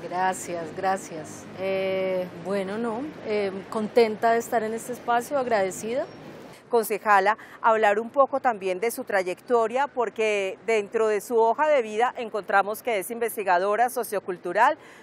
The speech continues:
Speaker 2: del conflicto armado en Antioquia,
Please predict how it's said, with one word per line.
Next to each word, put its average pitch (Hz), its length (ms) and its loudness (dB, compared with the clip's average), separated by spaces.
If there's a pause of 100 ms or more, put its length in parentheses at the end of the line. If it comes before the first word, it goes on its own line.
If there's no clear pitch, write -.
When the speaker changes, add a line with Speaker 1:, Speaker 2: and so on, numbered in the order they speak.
(120)
Speaker 2:
del 214 180 2
conflicto 208 640 0
armado 180 560 2
en 214 180 0
Antioquia, 294 720 2